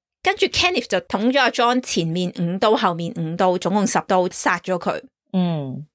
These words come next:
Speaker 1: Brian 當時係喺現場，佢冇幫手殺人嘅，但係咧佢係有踢個屍體兩腳咁啦。<laughs>
Speaker 2: 都，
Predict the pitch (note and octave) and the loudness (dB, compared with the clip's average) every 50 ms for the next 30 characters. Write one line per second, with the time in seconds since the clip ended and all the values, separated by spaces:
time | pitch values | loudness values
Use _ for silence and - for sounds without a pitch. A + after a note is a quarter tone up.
0 | _ _ - E4 E4 F4+ G4 G4 D4+ - - - A#3 C4 D4+ F4 - - - F3 | _ _ 0 2 2 2 2 2 0 0 0 0 0 0 2 -2 -4 -2 -2 0
1 | G3+ F3 F3 - F3 G3+ A3 A#3 G3 E3+ E3+ D#3+ - - - - A3+ - _ _ | 0 0 0 0 0 -2 -2 -4 -2 -2 -2 0 0 -2 -2 -4 -8 -16 _ _
2 | - G#3 A3 A#3+ A#3+ G3 D#3+ D#3+ G3 A3+ - C4+ C4+ D4 - - F3+ G3+ C4+ B3+ | 2 2 4 6 6 4 4 2 2 2 2 2 2 0 0 0 0 0 0 0
3 | - - - D3+ - - - - D#3 - _ _ _ _ _ _ _ _ - F3+ | -2 -2 -2 -8 -12 -10 -8 -8 -8 -8 _ _ _ _ _ _ _ _ -2 0
4 | F#3+ A3 A3 A3+ G3+ G3 - - - C4 A#3 F#3+ F3+ F3+ F#3 E3+ E3+ F3+ F#3 - | 0 0 2 2 2 2 2 0 2 2 2 2 2 2 2 2 2 0 0 -2
5 | - - - - - - - - B3 - B2 D#3+ F3 F3 D#3 D3+ D#3+ - F3+ D#3 | -2 -2 -2 -2 -2 -6 -4 -4 -2 0 0 0 0 0 0 -2 0 0 0 0
6 | - - - C#3+ E3 F3 F3+ A#3 - - - C4+ - - A#3+ A#3 - C4+ C4 - | 0 -2 -6 -2 0 0 2 2 2 2 0 0 2 2 0 2 2 0 -2 -2
7 | - - - - G4+ E4 - - A4 - - _ _ _ _ _ D#4 D4+ - | -6 -8 -2 0 0 0 2 0 -2 -4 -4 _ _ _ _ _ 2 2 2